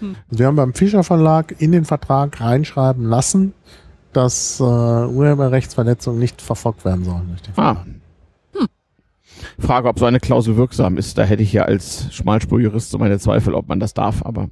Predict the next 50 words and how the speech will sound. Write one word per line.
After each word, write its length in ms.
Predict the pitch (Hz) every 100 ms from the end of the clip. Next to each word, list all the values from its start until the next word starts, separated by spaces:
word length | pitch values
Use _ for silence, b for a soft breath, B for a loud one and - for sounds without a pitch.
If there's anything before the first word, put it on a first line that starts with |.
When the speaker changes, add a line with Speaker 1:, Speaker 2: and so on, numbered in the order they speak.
| -
Speaker 2:
Naja, 720 | 175 123 92 82 95 180 151 -
also 200 | 87 87
ich 160 | 82
bin 160 | - 123
da 100 | 123
der 160 | 131 131
Urheber. 540 | 180 196 131 107 107 - -
<laughs> 180 | 247 220
Also 240 | 240 170
als 200 | 147 156
Speaker 3:
Ja, 200 | 196 -
Speaker 2:
Urheber 440 | - 302 220 - 185
Speaker 3:
das 200 | 117 180
Speaker 2:
hab 60 |
Speaker 3:
ist 140 | 180 175
Speaker 2:
ich 160 | 214
schon 120 | 202 165
Speaker 3:
richtig. 240 | 123 123
Speaker 2:
den 80 | 180 190 180
Speaker 3:
Aber 220 | - 123 131
ob 40 |
du 60 | 127
Speaker 2:
Verlag 120 | 123
Speaker 3:
als 160 | 127 139
Speaker 2:
ge- 80 | 120
Speaker 3:
Urhe-, 280 | 170 165 160
als, 180 | - 131
ob 120 | - -
du 100 | 156
als 220 | 127 -
Urheber 420 | - 143 151 139 127
die, 160 | 127
na, 240 | 117 127 117
na 100 | 165
ja 60 | 151
gut, 280 | 127 - -
äh, 720 | 107 127 131 127 123 135 135
wir, 300 | 127 123 110
wir 120 | 127
weichen 220 | 127 117 113
ab, 100 | 110
das 160 | 113
können 220 | - 127 117
auch 140 | 120
Speaker 2:
Gut, 80 | 107
Speaker 3:
andere 200 | 131 123
Speaker 2:
so 40 |
Speaker 3:
Leute 180 | 113 110
Speaker 2:
wär- 80 | 110
Speaker 3:
besser. 280 | 101 101 -